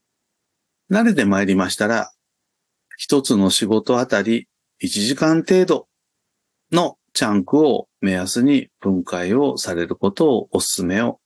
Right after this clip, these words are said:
いたします。これはロジックツリーのようなツールを使って大目標から小目標に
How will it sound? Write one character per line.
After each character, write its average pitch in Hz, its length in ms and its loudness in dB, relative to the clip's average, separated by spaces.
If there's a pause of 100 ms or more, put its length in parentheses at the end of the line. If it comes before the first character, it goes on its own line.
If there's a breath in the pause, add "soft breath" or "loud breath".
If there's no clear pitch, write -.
(100)
い - 80 -18
た 101 140 -4
し - 120 -6
ま 101 160 -2
す。 - 220 -10 (2750)
こ 147 100 -2
れ 147 140 4
は 147 280 2 (300)
ロ 117 180 6
ジ 156 120 0
ッ 190 100 -6
ク 202 140 0
ツ 202 160 2
リ 202 160 6
ー - 20 6
の 180 140 4
よ 143 180 4
う 123 60 2
な 85 260 -2 (340)
ツ - 200 -6
ー 120 100 -8
ル 123 160 4
を 120 80 2
使 - 240 -6
っ 110 100 -6
て - 380 -2 (340)
大 90 300 -2
目 92 220 -2
標 85 200 -4
か 127 140 -2
ら 117 340 -2
小 95 280 0
目 92 220 0
標 95 220 -6
に 147 300 0